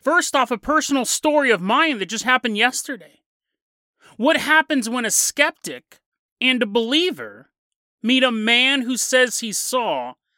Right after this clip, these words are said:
something in the woods? Then we travel to England to investigate the brutal killing of two young women.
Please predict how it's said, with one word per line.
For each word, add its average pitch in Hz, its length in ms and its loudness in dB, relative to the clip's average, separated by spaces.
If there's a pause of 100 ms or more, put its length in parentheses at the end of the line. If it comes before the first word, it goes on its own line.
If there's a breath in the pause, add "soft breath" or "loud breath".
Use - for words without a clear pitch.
something 117 920 -2
in 139 320 -10
the 131 100 -10
woods? - 720 -18 (560)
Then 277 120 -2
we 381 60 -2
travel 294 340 0
to 202 200 -6
England 185 540 -8 (180)
to 220 120 -4
investigate 240 520 0
the 240 60 0
brutal 233 420 0
killing 247 480 0
of 160 160 -8
two 240 320 -4
young 196 340 -4
women. 196 280 -8